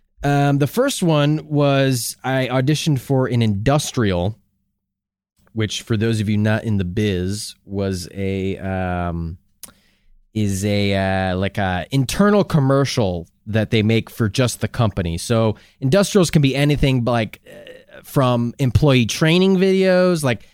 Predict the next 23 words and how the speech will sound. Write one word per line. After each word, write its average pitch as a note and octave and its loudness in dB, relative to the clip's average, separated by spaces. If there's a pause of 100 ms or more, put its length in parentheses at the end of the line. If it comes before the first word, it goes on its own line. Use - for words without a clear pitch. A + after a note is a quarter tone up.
(320)
when A#2+ 2
you A#2 0
get A#2+ 2
hired A#2+ 0
by A2 2
a G#2+ 0
company A2+ 2
and A2+ 0
you G#2 -2
watch, G#2+ -2
like, G#2 -6
a, G2 -4
one G2+ -2
of G2+ 0
those G2 -2
old G#2 -4
school G#2 -6
H G#2 -4
R G2+ -2
training G#2+ -2
videos G#2+ -2
to, A#2+ -2
like, G#2 -2